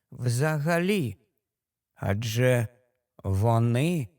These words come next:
мої майбутні мама й тато. Тож я благаю їх не лаятися, та поки що вони мене не чують,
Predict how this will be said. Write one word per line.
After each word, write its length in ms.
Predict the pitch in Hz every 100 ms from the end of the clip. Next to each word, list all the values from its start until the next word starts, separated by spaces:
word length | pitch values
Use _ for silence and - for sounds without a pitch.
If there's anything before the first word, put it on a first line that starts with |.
| _ _ _ _ _ _ _
мої 520 | - 113 117 113 175
майбутні 840 | 170 151 131 127 170 180 180 175 151 _ _ _ _ -
мама 720 | 104 110 127 170 180 180 180 - _ _ _ _ -
й 260 | 131 131 -
тато. 600 | - 190 160 - - - - _ _ _ _ _ _ _ _ _ _
Тож 280 | 143 135 131
я 220 | 139 151
благаю 680 | 151 165 160 127 175 160 143
їх 260 | 135 139
не 160 | 165 170
лаятися, 840 | 185 175 131 113 - 113 - 104 - _ _ _ _ _
та 140 | -
поки 520 | 131 - 170 170 175 147
що 260 | - 151
вони 320 | 131 135 131
мене 300 | 143 139 139
не 160 | 147 143
чують, 680 | - 156 123 98 90 - -